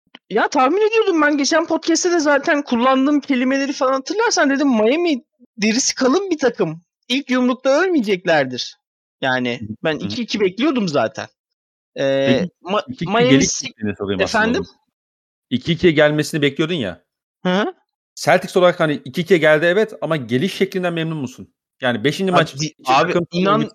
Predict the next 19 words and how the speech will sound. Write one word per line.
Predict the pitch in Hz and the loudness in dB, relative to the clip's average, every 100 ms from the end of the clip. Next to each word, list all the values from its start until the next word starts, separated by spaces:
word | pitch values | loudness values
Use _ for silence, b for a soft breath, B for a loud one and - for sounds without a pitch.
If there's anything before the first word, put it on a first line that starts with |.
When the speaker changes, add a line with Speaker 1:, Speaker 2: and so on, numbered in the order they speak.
| 196 | -4
Speaker 1:
üçüncü | 208 | -2
Speaker 2:
geliyor. | 190 208 208 | 0 -2 -4
Speaker 1:
maç | - | -8
gecesi | 196 185 226 | -6 -4 0
öleceğim | 202 180 214 | 0 2 -2
sandım | 214 196 156 147 131 175 | -2 -2 -2 -4 -8 -10
üzüntüden | 151 143 131 135 131 | -8 -8 -8 -4 -4
ya. | 131 202 - _ _ _ _ | -4 -8 -12 _ _ _ _
Hani | 113 117 113 _ - | -10 -8 -10 _ -10
Speaker 2:
Yani | 104 98 85 50 - - | -8 -8 -10 -16 -20 -20
işte. | - - | -16 -6
Speaker 1:
uyuyamadım | 147 165 220 226 208 | 0 2 2 0 0
ya. | 175 147 | 0 -2
Gerçekten | 151 151 - 180 269 | 0 -2 -2 -4 -2
uyuyamadım. | 277 220 175 147 127 127 _ | 0 0 0 -2 -4 -10 _
Hani | 127 123 117 - b b - | -6 -4 -6 -8 b b -10
soruyorsan | - 196 240 233 208 196 | -2 0 2 0 0 0
onu | 285 392 | -2 -4
vallahi | 202 175 190 226 | -2 -2 -2 -4